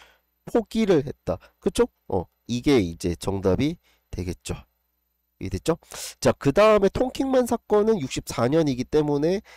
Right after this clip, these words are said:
베트남 전쟁이 시작인 거죠. 자, 사 번. 베트남 사회주의 공화국은 베트남 전쟁 끝나고 나서 칠십오 년에 수립이 돼요. 그러니까 이거는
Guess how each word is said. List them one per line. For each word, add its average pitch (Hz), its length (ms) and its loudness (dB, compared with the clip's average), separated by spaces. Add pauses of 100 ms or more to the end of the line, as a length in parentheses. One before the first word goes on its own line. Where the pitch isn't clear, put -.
(120)
베트남 220 420 2
전쟁이 131 320 -2
시작인 175 580 -2
거죠. 85 240 -4 (460)
자, 87 420 -2
사 160 320 2
번. 120 280 2
베트남 208 420 0
사회주의 247 520 0
공화국은 147 720 0 (280)
베트남 202 480 0
전쟁 135 400 -2
끝나고 226 480 0
나서 113 320 2
칠십오 175 640 -4
년에 139 380 4
수립이 120 400 -2
돼요. 92 280 -2 (260)
그러니까 131 240 0
이거는 110 420 -2